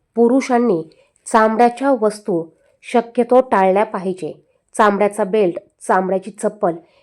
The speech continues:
ह्या गोष्टी तुम्हाला टाळायच्या आहेत. त्याचप्रमाणे बरेच जण या नऊ दिवसाच्या नवरात्रीत चप्पल देखील घालत नाही. तर तुमच्याकडे तशी पद्धत असेल, तुम्हाला जर का ते कम्फर्टेबल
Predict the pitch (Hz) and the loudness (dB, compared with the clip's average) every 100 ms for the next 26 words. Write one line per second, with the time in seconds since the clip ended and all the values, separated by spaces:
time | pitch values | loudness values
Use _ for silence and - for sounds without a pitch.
0 | - 220 220 262 220 202 - 214 208 - | -12 -6 -4 0 2 0 -2 -6 -6 -6
1 | - 208 190 190 202 185 175 175 175 208 | -6 -4 -2 -2 -2 0 0 0 -4 -8
2 | 190 180 156 _ _ _ _ _ 247 254 | -8 -10 -14 _ _ _ _ _ 0 2
3 | 285 - 226 214 208 202 - 196 214 226 | 0 -2 -2 0 0 -2 -6 -2 0 2
4 | 247 - 220 175 175 _ 214 226 233 220 | 0 -2 -2 -2 -6 _ -2 0 2 0
5 | 262 254 202 214 220 208 190 180 175 185 | 0 -4 -4 -4 -2 0 0 -2 -4 -8
6 | - _ _ _ _ _ 254 226 - 277 | -8 _ _ _ _ _ -2 -2 0 0
7 | 262 226 233 226 - _ _ 202 208 196 | 2 -2 0 -4 -6 _ _ -12 -4 0
8 | 240 240 214 170 170 _ _ _ - 311 | 0 0 -4 -6 -10 _ _ _ -2 -2
9 | 302 240 220 254 277 285 240 262 262 208 | -2 -6 -4 -4 -2 0 -2 -4 -6 -6
10 | 208 214 - 214 208 175 175 214 214 220 | -6 -8 -6 -6 -4 -6 -6 -4 -2 0
11 | 214 208 214 214 202 185 226 226 196 202 | -2 -4 -6 -4 -4 -2 -4 -4 -2 -2